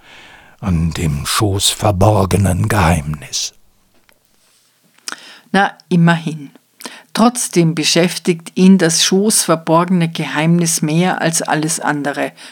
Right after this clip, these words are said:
Speaker 2: Ungern kehrt er zurück in den Olymp und kann den Abend, die Zeit der Liebe, kaum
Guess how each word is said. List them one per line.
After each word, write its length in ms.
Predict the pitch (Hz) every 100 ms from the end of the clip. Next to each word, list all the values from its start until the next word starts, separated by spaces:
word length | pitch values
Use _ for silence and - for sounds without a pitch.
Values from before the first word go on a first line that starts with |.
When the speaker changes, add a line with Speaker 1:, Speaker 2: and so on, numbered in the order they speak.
| - -
Speaker 2:
Ungern 760 | 233 247 240 160 147 139 -
kehrt 400 | - 151 156 -
er 160 | 147 147
zurück 520 | - 170 185 208 -
in 140 | - 165
den 180 | 170 165
Olymp 460 | 170 202 247 247 - - - - -
und 180 | 180 165
kann 240 | 180 185
den 300 | 180 180 -
Abend, 760 | 151 175 214 226 233 - - - _ -
die 100 | 170
Zeit 500 | - 135 131 - -
der 100 | 151
Liebe, 500 | 143 160 165 165 156
kaum 500 | 160 - 127 139 139